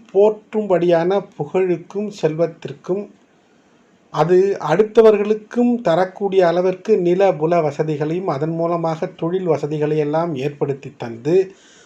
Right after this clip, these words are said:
உச்சத்திற்கு இந்த பலனை தந்து அதோடு நிரந்தரமாக பரம்பரை பரம்பரையாக இது கடந்து செல்லக்கூடிய அளவிற்கு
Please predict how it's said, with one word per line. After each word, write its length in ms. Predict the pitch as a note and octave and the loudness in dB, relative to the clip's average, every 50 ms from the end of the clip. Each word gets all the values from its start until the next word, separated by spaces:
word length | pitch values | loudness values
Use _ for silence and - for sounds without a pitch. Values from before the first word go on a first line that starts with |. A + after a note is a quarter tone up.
| _ _ - | _ _ -8
உச்சத்திற்கு 880 | F3 F#3 F#3 - _ - - A#3+ A#3+ - - G#3 G#3 G#3 - - G#3 A3 A3+ A3 F#3 | -8 -8 -8 -12 _ -4 -4 -4 -2 0 0 0 0 0 -4 0 2 2 4 2 2
இந்த 160 | D#3+ D#3+ D3+ D3 | 0 -2 -2 -2
பலனை 340 | D3 - D#3 E3 E3+ E3+ D#3+ D#3 - - | -2 -2 -2 0 0 0 -2 -4 -4 -4
தந்து 340 | C#3 C#3 D3 D#3+ D#3+ G3 G#3 G#3+ G#3 - C3+ | -2 -2 -2 -2 0 0 0 0 -2 -4 -6
அதோடு 560 | B2+ B2 C3 D3 D#3+ F3+ G3 G#3 G#3+ G#3 A3+ B3 B3+ A#3 - - - | -8 -4 -2 0 2 4 4 4 6 4 4 2 2 -2 -6 -8 -6
நிரந்தரமாக 1040 | C#3 C#3 D#3 F3 G#3+ A#3 A#3+ A3+ G#3+ G3+ F#3 F3 E3+ D#3 D3 C#3+ D3 - - G#3 A#3+ A#3 A#3 - _ _ _ _ _ _ _ _ _ _ | -2 0 4 4 4 4 6 4 4 4 2 0 -2 -4 -6 -8 -10 -4 -2 -2 -2 -2 -4 -10 _ _ _ _ _ _ _ _ _ _
பரம்பரை 480 | - F3+ G#3 A#3 A#3+ A#3 A#3 A3+ A3+ A3+ A3 - | 2 4 6 6 6 6 4 4 4 2 2 0
பரம்பரையாக 760 | E3 D#3+ F3+ F#3+ F#3 F3+ F3 F3 F3 F3 F3 E3 D#3+ A3 G#3+ G3 E3+ | 0 0 2 0 0 0 0 2 2 2 0 0 0 -2 -2 -2 -2
இது 140 | D#3 D3 E3 D#3+ | -4 -4 -6 -6
கடந்து 460 | - - D#3 E3 F#3+ G#3 G#3+ G#3 G#3+ G#3 | -4 -2 0 0 0 0 0 0 0 0
செல்லக்கூடிய 560 | - E3 D#3+ D#3 D#3 D3 - D#3 C#3+ C#3+ C#3 C3+ | 0 -2 -2 -2 -4 -4 -4 -4 -2 0 0 0
அளவிற்கு 500 | C3 C#3+ D#3+ D#3+ D#3+ D#3 - - - | 0 0 0 0 0 -2 -6 -8 -6